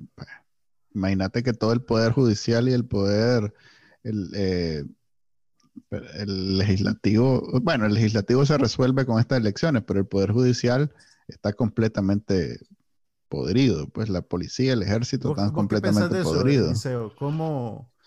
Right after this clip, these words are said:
Speaker 2: qué incentivo puede tener alguien que está inserto en este poder judicial que tenemos ahorita para enderezar el curso o, o separarse, pues? O,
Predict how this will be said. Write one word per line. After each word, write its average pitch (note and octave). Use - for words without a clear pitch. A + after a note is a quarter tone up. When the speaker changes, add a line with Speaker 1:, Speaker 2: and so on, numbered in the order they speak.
Speaker 2:
qué D#3+
incentivo F#3
puede E3
tener D#3
alguien C#3+
que B2+
está C3
inserto C#3
en A#2+
este C3
poder B2
judicial C3
que A#2+
tenemos A2
ahorita A#2+
para B2+
enderezar B2+
el C#3+
curso D3
o, A#2
o G2+
separarse, A2
pues? D3
O, G#2